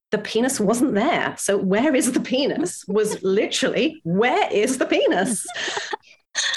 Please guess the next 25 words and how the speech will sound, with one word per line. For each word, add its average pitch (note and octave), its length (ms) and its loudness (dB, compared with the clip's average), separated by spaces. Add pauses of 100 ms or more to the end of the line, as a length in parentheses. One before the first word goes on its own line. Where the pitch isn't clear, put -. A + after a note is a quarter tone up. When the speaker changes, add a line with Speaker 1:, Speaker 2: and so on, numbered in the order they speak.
(300)
Speaker 2:
I D4 100 4
love A#3 260 4
that. F#3+ 200 2
I - 80 2
love G#3 220 2
that. F3+ 340 2
Um, F#3+ 440 -2
it's G3+ 220 -6
funny G3+ 240 0
when F#3+ 160 0
you F3+ 140 0
kind - 180 0
of F3 100 0
hear F3+ 340 2
the F3 160 2
backstory F3+ 600 0
of F3 60 0
how F3 120 2
a E3+ 60 0
title F3+ 380 0
came G3 240 0
to F#3+ 80 0
be G3 320 2
of G3 180 0
something, A3 420 0